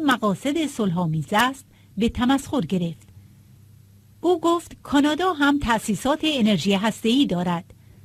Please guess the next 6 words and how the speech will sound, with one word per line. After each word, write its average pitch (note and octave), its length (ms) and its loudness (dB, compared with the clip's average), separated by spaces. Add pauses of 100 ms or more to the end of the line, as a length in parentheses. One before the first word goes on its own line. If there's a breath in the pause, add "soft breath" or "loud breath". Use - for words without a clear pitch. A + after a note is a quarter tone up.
(240 soft breath)
اما C#4+ 300 2
برخلاف C#4 680 0
رژیم C4+ 240 0
ایران C4 540 2 (440 loud breath)
این F4 180 -2
تأسیسات C4+ 640 0